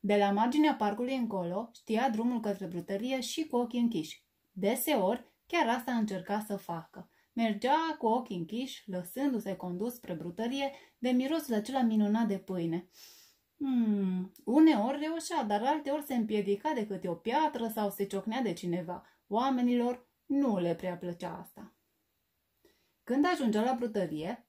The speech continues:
Paul îi dădea banii lui Maggie, brutăreasa, cea care făcea cu mâinile ei pâinea și toate prăjiturile. Apoi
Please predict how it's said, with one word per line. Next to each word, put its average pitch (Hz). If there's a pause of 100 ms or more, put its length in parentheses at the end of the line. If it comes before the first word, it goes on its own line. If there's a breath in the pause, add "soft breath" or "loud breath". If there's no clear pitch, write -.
(100)
Paul 180
îi 294
dădea 247
banii 240
lui 262
Maggie, 196
brutăreasa, 202
cea 254
care 254
făcea 247
cu 254
mâinile 202
ei 226
pâinea 277
și -
toate 233
prăjiturile. 175 (280 soft breath)
Apoi 214